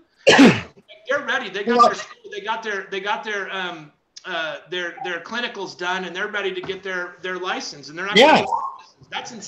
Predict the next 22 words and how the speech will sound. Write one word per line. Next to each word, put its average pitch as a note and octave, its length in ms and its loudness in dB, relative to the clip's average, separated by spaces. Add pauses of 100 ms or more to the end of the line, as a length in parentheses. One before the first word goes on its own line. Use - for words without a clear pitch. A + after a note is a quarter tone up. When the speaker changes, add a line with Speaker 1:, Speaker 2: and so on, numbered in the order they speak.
Speaker 1:
Yeah, C4+ 60 6
I C#4+ 60 8
Speaker 2:
insane. C4 60 6
Speaker 1:
mean, A3+ 160 10
wouldn't B3+ 200 8
you C4+ 120 4
be, C4+ 160 8
wouldn't B3 300 6
you B3 60 2
be C4+ 140 8
working B3 300 10
overtime B3 680 10
to B3 60 10
do B3 200 8
that? B3+ 200 10
Now, G#3 220 10
listen, A3+ 480 8
this B3+ 220 8
is C4 100 2
from G3 260 6
the, D3+ 520 10
uh, C3+ 500 2